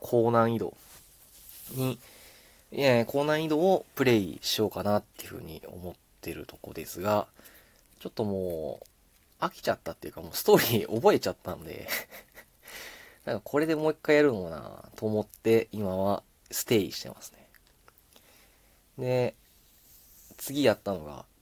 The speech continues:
メタルギアファイブですね。<laughs> いつの話じゃいっていう話なんですけど、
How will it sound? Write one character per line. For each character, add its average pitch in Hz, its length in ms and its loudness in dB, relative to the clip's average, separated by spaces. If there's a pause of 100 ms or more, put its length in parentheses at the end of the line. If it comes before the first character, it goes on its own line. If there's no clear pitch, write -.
(120)
メ 107 180 -4
タ 127 120 2
ル 127 120 0
ギ 123 160 0
ア 123 240 2 (280)
フ - 120 -16
ァ 113 180 6
イ - 20 -2
ブ - 80 -16
で - 80 -8
す - 140 0
ね。 - 240 -8 (460)
<laughs> 220 460 -12
い 101 100 -8
つ - 140 -10
の 135 80 2
話 147 380 4
じ 107 120 2
ゃ 131 60 4
い 110 80 0
っ - 20 -8
て - 180 -12
い 92 40 -6
う - 20 -10
話 87 220 -8
な - 60 -10
ん - 40 -14
で - 40 -18
す - 80 -20
け - 80 -14
ど、 - 260 -16